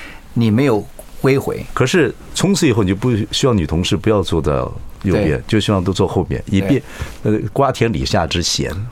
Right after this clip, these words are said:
Speaker 1: 我后来想想，这确实，这本来就应该要注意的。
Speaker 2: 你又长这么帅，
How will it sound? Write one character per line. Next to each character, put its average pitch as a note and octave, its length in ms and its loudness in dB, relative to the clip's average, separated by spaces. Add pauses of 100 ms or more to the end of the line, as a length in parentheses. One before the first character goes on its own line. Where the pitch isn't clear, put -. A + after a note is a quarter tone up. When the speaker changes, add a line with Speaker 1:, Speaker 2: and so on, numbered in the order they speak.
Speaker 1:
我 - 140 0
后 C4 140 2
来 G3 100 4
想 E3 180 2
想， C3+ 100 0
这 F3 140 0
确 F3 240 2
实， A2 480 0 (140)
这 E3+ 100 -2
本 A2 180 -2
来 G#2+ 120 0
就 C3 120 2
应 B2+ 80 0
该 B2 100 4
要 A#2 120 2
注 A#2 140 -4
意 - 20 2
的。 - 40 4
Speaker 2:
你 E3+ 40 4
又 F#3 60 4
长 A2 180 2
这 C3+ 60 4
么 C3 100 2
帅， F2+ 420 0